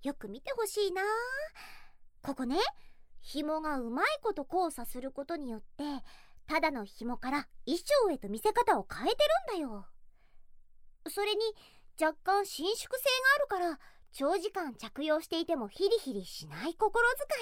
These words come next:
い。これは、この衣装を制作してくれた衣装屋さんに大感謝。それにね、これだけ紐ぐるぐる巻きだと、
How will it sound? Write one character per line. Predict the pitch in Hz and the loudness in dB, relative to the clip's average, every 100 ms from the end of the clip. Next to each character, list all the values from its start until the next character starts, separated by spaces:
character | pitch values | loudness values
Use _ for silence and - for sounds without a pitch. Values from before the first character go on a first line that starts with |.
| 440 | -2
い。 | - - - - - - - - | -4 -8 -12 -16 -10 -6 -6 -2
こ | - | 0
れ | 330 349 | 4 6
は、 | 349 349 - - - - | 6 6 -6 -14 -14 -8
こ | 240 | -4
の | 240 | -2
衣 | 320 349 | 0 -2
装 | - 311 | -2 -2
を | 208 | -2
制 | - 220 302 | -6 -2 0
作 | 403 403 | 0 0
し | - | -2
て | 403 | -2
く | 392 | 0
れ | 392 | 2
た | 381 | 2
衣 | 269 | 0
装 | - 262 | -2 2
屋 | 415 508 | 2 2
さ | 494 | 0
ん | 480 | -2
に | 523 | -2
大 | 403 | -2
感 | 294 427 - 762 906 - 508 330 | 0 -2 2 4 4 4 -2 -4
謝。 | - - _ _ _ _ _ _ _ _ - - - 170 | -10 -20 _ _ _ _ _ _ _ _ -20 -16 -12 -6
そ | |
れ | 226 359 | -2 0
に | 381 | 0
ね、 | 392 466 762 - - - - - | 0 2 0 -4 -20 -20 -20 -14
こ | - 254 | -2 2
れ | |
だ | 302 330 | 4 2
け | 359 | 0
紐 | - 247 370 | -4 0 2
ぐ | 294 233 | 2 0
る | 320 | 4
ぐ | 466 | 4
る | 453 | 4
巻 | 480 523 | 2 2
き | |
だ | 523 | 0
と、 | - 403 | 4 2